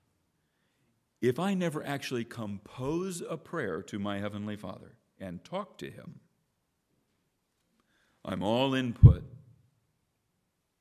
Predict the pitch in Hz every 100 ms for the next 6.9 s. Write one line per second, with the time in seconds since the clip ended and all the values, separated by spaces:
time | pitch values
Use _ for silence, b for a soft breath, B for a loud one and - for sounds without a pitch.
0 | _ - 92 90 90 85 - _ _ _
1 | _ _ _ _ _ _ _ _ - -
2 | - _ - 131 110 104 95 95 87 -
3 | 90 90 98 95 90 95 92 - 90 82
4 | - _ _ _ _ _ _ _ _ _
5 | _ _ _ _ _ _ _ _ _ _
6 | _ _ - 117 113 202 135 - -